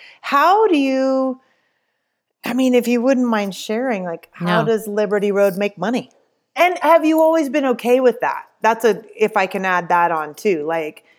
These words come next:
Speaker 1: have you ever had an issue around, "No, I can't take it," or I,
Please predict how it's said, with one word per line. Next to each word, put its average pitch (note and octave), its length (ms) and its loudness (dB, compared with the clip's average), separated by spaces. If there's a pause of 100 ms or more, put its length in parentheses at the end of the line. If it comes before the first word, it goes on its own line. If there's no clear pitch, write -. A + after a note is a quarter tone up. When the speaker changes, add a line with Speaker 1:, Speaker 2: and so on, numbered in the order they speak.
Speaker 1:
have G3+ 180 0
you G#3+ 180 2
ever F3 240 2
had D#3+ 180 0
an D#3+ 140 -4
issue E3 280 -2
around, D#3+ 380 -2
"No, D#4+ 200 -6
I D#4+ 80 -6
can't C#4+ 760 -6
take A3+ 380 -6
it," A3 480 -4
or G#3+ 220 0
I, G#3+ 260 0